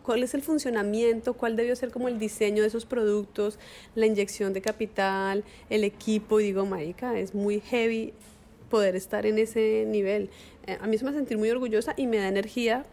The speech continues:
pues porque ya estoy bastante cansada con el tema de la píldora, es como muy guerreado, pero digamos que lo, lo más inmediato creo que es eso.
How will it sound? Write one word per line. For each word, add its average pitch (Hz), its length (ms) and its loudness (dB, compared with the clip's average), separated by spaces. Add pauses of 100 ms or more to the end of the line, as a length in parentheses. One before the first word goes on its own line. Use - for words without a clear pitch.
(120)
pues 208 100 -6
porque 190 260 -6
ya 165 140 -4
estoy 196 220 -4
bastante 196 400 -4
cansada 196 400 -2
con 190 100 0
el 190 160 -2
tema 165 220 -4
de 180 60 -2
la 190 120 -2
píldora, 180 320 -2
es 196 80 -4
como 190 380 -4 (400)
muy 190 240 2
guerreado, 202 640 2 (1000)
pero 208 300 2 (340)
digamos 220 280 2
que 277 120 -2
lo, 240 240 0
lo 214 140 0
más 214 180 0
inmediato 262 420 0
creo 240 180 -6
que 220 80 -2
es 214 120 -4
eso. 196 300 -6